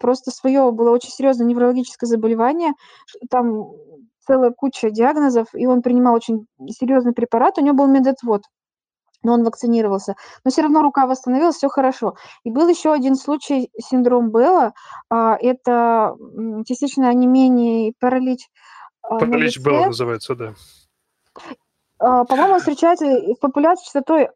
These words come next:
Speaker 1: один на триста тысяч. И, то есть это просто
Speaker 2: Алена, ради
Speaker 1: даже
Speaker 2: Христа,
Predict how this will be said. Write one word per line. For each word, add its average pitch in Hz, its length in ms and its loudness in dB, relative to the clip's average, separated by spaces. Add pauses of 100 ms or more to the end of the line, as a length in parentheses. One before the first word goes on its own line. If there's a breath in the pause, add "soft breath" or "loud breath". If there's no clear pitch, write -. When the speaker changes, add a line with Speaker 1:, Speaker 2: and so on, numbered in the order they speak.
Speaker 1:
один 247 480 0
на 262 140 2
триста 254 400 -6
тысяч. 349 540 -4
И, - 200 -12
то 254 120 -2
есть 262 120 -4
это 262 160 -6
просто 294 220 0
Speaker 2:
Алена, 175 240 2
ради 254 140 -2
Speaker 1:
даже - 60 -4
Speaker 2:
Христа, 233 240 -2